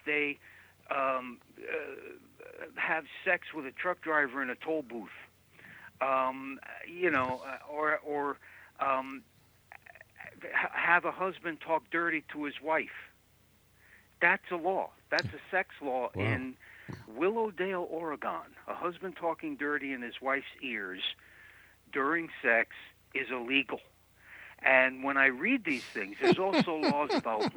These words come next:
Speaker 1: women can't sh-, women can't show their feet, um, and, and that harkens back to Renaissance paintings where they could paint a nude figure,
Speaker 2: Yeah.
Speaker 1: but they couldn't show her feet. And so, th-, you know,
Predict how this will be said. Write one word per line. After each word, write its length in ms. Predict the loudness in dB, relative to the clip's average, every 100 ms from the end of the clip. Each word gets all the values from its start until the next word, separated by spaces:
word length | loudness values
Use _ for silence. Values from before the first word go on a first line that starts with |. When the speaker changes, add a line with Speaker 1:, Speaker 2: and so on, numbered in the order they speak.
| -4
Speaker 1:
women 320 | -2 0 0 0
can't 300 | 4 4 4
sh-, 240 | -2 -4 -8 -2
women 260 | 0 2 6
can't 360 | 6 8 6 4 4
show 160 | 4
their 180 | 4 0
feet, 400 | 0 0 0 -2 -10 -14 -14 -14 -14 0
um, 440 | 4 8 6 2 -10 0
and, 360 | 2 2 0 -4
and 260 | -4 4 8
that 180 | 8
harkens 460 | 8 2 4 0 4
back 260 | 8 8 6
to 100 | 0
Renaissance 580 | 4 4 4 0 -2 -2
paintings 440 | -2 0 2 -2 -2
where 200 | 0 0 0 -8 -12 -8 4
they 120 | 4
could 260 | 4 -6 -2
paint 360 | 2 4 2 _ _ -4
a 80 | -2
nude 400 | 2 2 2 -2 2
figure, 440 | 2 0 -8 -8 -6
Speaker 2:
Yeah. 220 | -4 -4 0
Speaker 1:
but 120 | 0 2
they 80 | 2
couldn't 280 | 4 2 4
show 160 | 4 4
her 120 | 2 0
feet. 220 | -2 -2 -6 -20 -18 -16 -16 -4 4
And 480 | 6 6 4 0 -10 0
so, 200 | 2 2
th-, 280 | 0 -8 -10 -2
you 180 | 2
know, 160 | 4